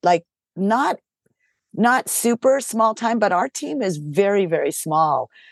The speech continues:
Um, and we do everything in-house. We, we don't manufacture. I've got a manufacturer in Colorado who's just right down the road. And then we courier with a buddy of mine who owns a courier service to our fulfillment house. And then fulfillment house ships it to the customers,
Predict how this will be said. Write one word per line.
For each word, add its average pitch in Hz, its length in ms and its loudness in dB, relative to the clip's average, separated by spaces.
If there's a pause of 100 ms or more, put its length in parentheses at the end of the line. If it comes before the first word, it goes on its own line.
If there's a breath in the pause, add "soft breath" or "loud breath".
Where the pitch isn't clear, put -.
(140 soft breath)
Um, 180 280 4
and 180 180 2
we 202 140 4
do 196 180 4
everything 170 720 -2
in-house. 160 500 0
We, 196 100 4
we 170 240 2
don't 170 140 0
manufacture. 143 640 -2
I've 143 120 -2
got 165 120 0
a 156 40 -2
manufacturer 156 720 -2 (320 loud breath)
in 180 200 0
Colorado 160 560 2
who's 190 180 0
just 160 200 0
right 151 200 2
down 151 180 0
the 143 100 -2
road. 151 280 0
And 165 120 -2
then 170 180 2
we 160 120 0
courier 185 560 0 (320 loud breath)
with 220 160 2
a 202 60 0
buddy 190 300 4
of 185 80 0
mine 165 260 0
who 175 160 -2
owns 165 160 0
a 160 40 2
courier 185 360 2
service 156 480 0 (260 soft breath)
to 233 140 2
our 202 100 4
fulfillment 190 560 0
house. 156 360 -4 (220 soft breath)
And 202 140 2
then 202 100 2
fulfillment 208 520 0
house 160 320 0
ships 196 320 -2
it 202 100 -8
to 170 120 -4
the 156 100 0
customers, 156 800 -2